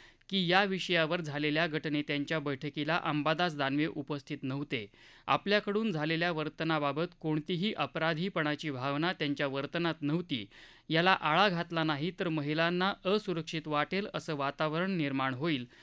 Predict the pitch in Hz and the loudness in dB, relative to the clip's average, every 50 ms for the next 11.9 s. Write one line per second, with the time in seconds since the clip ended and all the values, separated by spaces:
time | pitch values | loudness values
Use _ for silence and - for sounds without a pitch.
0 | - _ _ - 185 170 147 123 147 165 208 220 202 196 196 208 208 208 208 226 | -20 _ _ 0 2 2 2 0 0 0 2 2 2 2 2 0 0 -2 -6 -10
1 | - - 160 165 170 165 - 160 147 - 180 175 151 143 151 147 143 143 147 147 | -8 -2 2 2 2 2 0 -4 -4 -4 -4 -2 -2 0 0 0 2 2 2 0
2 | 143 139 123 131 135 - - 139 139 - 139 131 - 175 175 165 170 127 117 110 | 0 -2 -2 -6 -8 -6 -4 -2 -2 -2 -4 -4 -4 -4 -4 -4 -4 -8 -10 -12
3 | - - - - _ _ - 147 139 147 160 160 175 175 151 131 123 127 131 131 | -12 -18 -20 -20 _ _ -10 -4 -2 0 2 2 2 2 2 0 0 -2 -4 -6
4 | - - 143 123 - - 131 - - 123 117 120 113 113 - _ _ _ _ _ | -6 -8 -8 -8 -8 -10 -10 -10 -8 -8 -6 -6 -6 -8 -10 _ _ _ _ _
5 | _ _ _ - - - - - - _ _ _ - - - - - - - - | _ _ _ -20 -20 -20 -20 -20 -20 _ _ _ -18 -18 -18 -20 -20 -20 -20 -20
6 | - - - - - - - - - - _ - _ _ _ - - _ _ _ | -20 -20 -20 -20 -20 -20 -20 -20 -20 -20 _ -20 _ _ _ -20 -20 _ _ _
7 | _ _ _ _ _ - 175 190 185 - - 233 240 233 214 - 240 233 214 190 | _ _ _ _ _ 0 0 0 0 0 0 0 2 2 2 0 0 2 4 4
8 | 175 170 156 190 180 175 170 165 156 - 180 165 165 165 190 190 175 165 156 156 | 4 4 4 4 4 4 4 2 2 0 0 2 2 2 2 2 2 2 2 4
9 | 160 160 156 156 165 151 147 - 180 175 175 160 143 143 - 208 190 - - 190 | 4 2 2 0 -2 -4 -2 -2 -2 0 2 0 0 0 -2 -6 -6 -4 -2 0
10 | 170 160 151 - - 170 151 151 147 147 151 147 156 147 147 151 147 147 139 156 | 0 0 -2 -2 -2 0 2 4 4 4 4 2 2 0 0 2 0 0 0 -2
11 | 147 - 180 170 151 143 143 135 143 143 143 - 151 147 151 160 170 | -2 -2 0 2 2 2 2 2 0 -2 -2 -2 -2 0 2 2 0